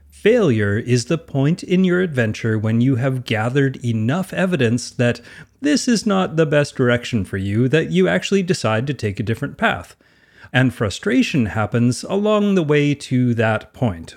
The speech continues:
or along the way to the point where you decide that it is the correct direction for you,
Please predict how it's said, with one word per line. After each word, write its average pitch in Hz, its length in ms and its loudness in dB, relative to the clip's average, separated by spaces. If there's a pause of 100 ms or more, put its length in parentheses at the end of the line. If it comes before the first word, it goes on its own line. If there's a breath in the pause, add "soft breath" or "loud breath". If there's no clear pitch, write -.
or 147 300 4
along 110 540 -2
the 139 60 2
way 95 220 -2
to 127 140 -6
the 123 120 0
point 107 280 -4
where 110 120 -2
you 110 140 -2
decide 117 460 -2
that 127 160 0
it 147 160 0
is 170 560 2
the 113 160 2
correct 101 380 -4
direction 110 540 0
for 107 120 -4
you, 101 320 -4